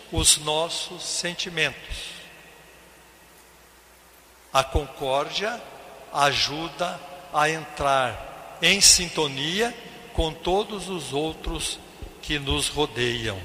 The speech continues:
Na escola, eles nos ensinam a fazer transposição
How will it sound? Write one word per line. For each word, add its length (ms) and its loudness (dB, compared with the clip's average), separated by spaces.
Na 180 6
escola, 720 4
eles 340 -2
nos 240 2
ensinam 680 4
a 80 0
fazer 460 4
transposição 1040 4